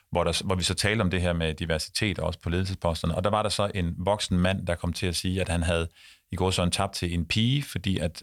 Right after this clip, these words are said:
øh, øh, hvad hedder det, at, at, øh, at han var blevet fravalgt.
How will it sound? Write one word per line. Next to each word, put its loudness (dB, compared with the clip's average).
øh, 0
øh, 2
hvad 0
hedder 2
det, -2
at, -4
at, -2
øh, 2
at -4
han 4
var 4
blevet 2
fravalgt. 0